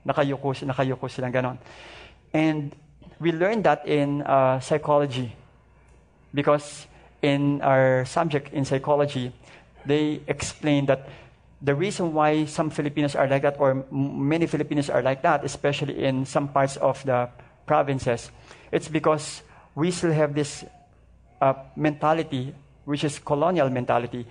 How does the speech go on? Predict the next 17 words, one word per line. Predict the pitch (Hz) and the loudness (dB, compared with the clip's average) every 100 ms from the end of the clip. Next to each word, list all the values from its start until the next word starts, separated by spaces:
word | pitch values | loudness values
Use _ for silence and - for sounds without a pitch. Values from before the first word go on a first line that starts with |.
| - - - 147 | -16 -20 -8 0
that | 151 147 | 0 2
the | 139 135 131 - - | 2 2 0 -12 -20
foreign | - 160 160 160 | -4 2 2 2
people | 160 147 131 - | -2 0 0 2
are | 139 139 | 4 4
much | 139 139 143 - | 2 0 0 -8
more | 143 135 135 | -2 2 2
above | 143 131 143 139 | 2 2 2 2
than | 131 131 | -6 -2
us. | 135 - - - - _ _ - - | -2 -2 -8 -14 -20 _ _ -20 -4
And | 143 | -2
so | 139 143 | 2 0
they | 139 143 | 2 0
tend | 151 151 147 | -2 -4 -2
to, | 147 | 0
of | 147 - | 0 0
course, | 151 147 - | 2 2 -2